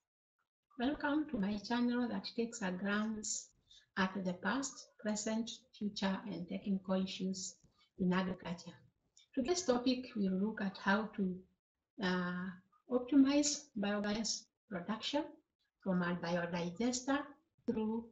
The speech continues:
proper feeding. Uh, there are two types or two methods of feeding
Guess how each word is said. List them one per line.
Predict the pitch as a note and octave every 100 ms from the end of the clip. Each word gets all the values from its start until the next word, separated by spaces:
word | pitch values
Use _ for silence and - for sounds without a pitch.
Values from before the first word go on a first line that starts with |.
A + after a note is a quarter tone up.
| -
proper | G3+ G3 - G3 F#3+ - _ _ _
feeding. | F#3 F3+ E3 - - _ _ _ _ _ _ _ _ _ _ _ _ _ _ _ - _ _ _
Uh, | B3+ B3 B3+ B3 A#3+ - - _ _ _ _ _ _ _ _ _ _ _ _ _
there | A#3+
are | C4
two | F#4+ F4+
types | C#4 C#4 - - - - _ -
or | A3+ G3+ G3+
two | D4+
methods | C4 A3+ A3+ A3+ -
of | G3 F#3 -
feeding | G#3 G3+ G#3